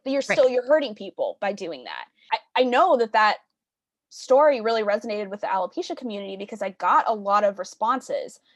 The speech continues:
Speaker 1: from my friends online who have alopecia who said, basically, "Thank you for saying something in the first place." We had seen lots and lots of tweets, lots of Instagram posts saying something similar or the same post being reposted, and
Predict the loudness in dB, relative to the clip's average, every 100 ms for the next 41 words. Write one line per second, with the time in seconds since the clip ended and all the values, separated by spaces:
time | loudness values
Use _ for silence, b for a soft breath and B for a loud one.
0 | _ -2 0 -4 -4 -4 -4 -8 -10 -6
1 | -2 -2 -4 -10 -8 -6 -4 -6 -8 -8
2 | -4 -4 -6 _ _ -8 2 2 2 _
3 | _ _ -2 0 2 -2 -6 -2 -2 -2
4 | -6 -8 -2 -2 -2 -10 -10 -10 -12 -12
5 | -8 -8 -4 -4 -4 -10 -8 -8 -4 -2
6 | -2 -4 -8 b b -6 0 0 0 -6
7 | -6 -8 -12 -12 -12 -12 -8 -8 -6 -10
8 | -10 -12 -8 -6 -6 -8 -8 -10 _ _
9 | -4 -4 -6 -12 -12 -8 -4 -2 2 2
10 | 2 -2 -4 -4 -4 -4 -2 -2 -4 -12
11 | -12 -12 -16 -4 -4 0 2 2 2 _
12 | _ _ _ 0 0 -2